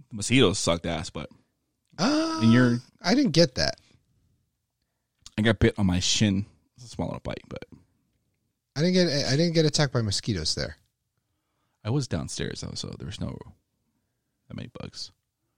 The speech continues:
Speaker 1: At any rate, so we went, took an impromptu vacation to, uh, the mountains slash lake, and I had one mission, and one mission only.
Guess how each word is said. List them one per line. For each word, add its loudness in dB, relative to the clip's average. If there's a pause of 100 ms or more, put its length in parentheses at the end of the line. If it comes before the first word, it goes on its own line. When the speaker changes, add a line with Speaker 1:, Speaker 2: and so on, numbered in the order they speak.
(600)
Speaker 1:
At 12
any 10
rate, 6
so 2
we 8
went, 6
took -2
an 2
impromptu 4
vacation -2
to, -4
uh, -8 (1200)
the -4
mountains -6 (300)
slash -10 (120)
lake, -16 (2500)
and 6
I 10
had 12
one 10
mission, 4 (840)
and 0
one 4
mission 2
only. -6